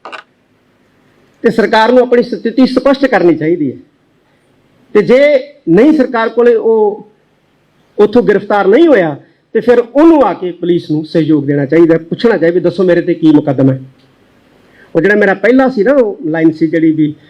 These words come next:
ਸਰਕਾਰ ਨੂੰ ਸਥਿਤੀ ਸਪਸ਼ਟ ਕਰਨੀ ਚਾਹੀਦੀ ਹੈ, ਉਹ ਪਤਾ ਹੀ ਨਹੀਂ ਲੱਗਿਆ ਕਿੱਧਰ ਗਈ।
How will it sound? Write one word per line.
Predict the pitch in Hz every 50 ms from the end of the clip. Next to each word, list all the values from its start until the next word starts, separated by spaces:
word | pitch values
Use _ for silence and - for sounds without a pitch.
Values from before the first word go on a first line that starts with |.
| _ _ _ -
ਸਰਕਾਰ | 156 - - 170 160 165
ਨੂੰ | 165 190 170
ਸਥਿਤੀ | - - 196 185 226 190
ਸਪਸ਼ਟ | - - - 262 - -
ਕਰਨੀ | 175 185 170 170 160 151
ਚਾਹੀਦੀ | 156 160 170 170 156 165 160 151
ਹੈ, | 147
ਉਹ | 143 147 - - - - - 175 175 180
ਪਤਾ | 180 180 180 202
ਹੀ | 208
ਨਹੀਂ | 214 196
ਲੱਗਿਆ | 175 170 175
ਕਿੱਧਰ | 165 170 165 175 170
ਗਈ। | 156 139 123